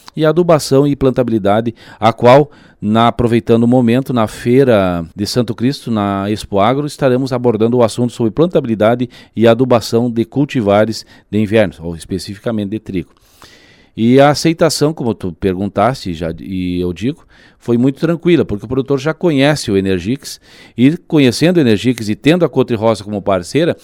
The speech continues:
se sente muito seguro na implantação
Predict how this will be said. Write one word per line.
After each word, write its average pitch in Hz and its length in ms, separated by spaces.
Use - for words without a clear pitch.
se - 160
sente 160 280
muito 202 260
seguro 160 560
na 113 160
implantação 131 680